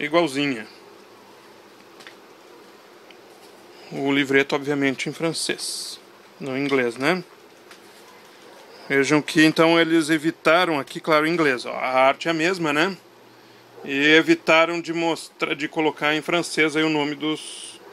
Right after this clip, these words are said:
dos, em francês, né, o nome dos filmes. Então, só a luva ali que é diferente. Vou colocar aqui de volta direitinho, pronto.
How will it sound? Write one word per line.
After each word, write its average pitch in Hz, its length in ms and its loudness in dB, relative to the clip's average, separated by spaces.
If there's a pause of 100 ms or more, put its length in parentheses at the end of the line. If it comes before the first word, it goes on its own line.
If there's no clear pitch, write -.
(260)
dos, - 380 -10
em 139 500 -4
francês, 175 360 -2
né, 165 100 0
o 165 40 0
nome 156 140 -2
dos 160 140 -6
filmes. - 380 -12 (1000)
Então, 156 580 4 (440)
só 180 380 4
a 180 40 6
luva 175 320 6
ali 156 140 0
que 170 80 -4
é - 20 -6
diferente. 156 560 -2 (1200)
Vou - 100 -20
colocar 135 300 -10
aqui - 140 -14
de 127 120 -12
volta 127 320 -10
direitinho, 123 440 -14
pronto. 123 200 -12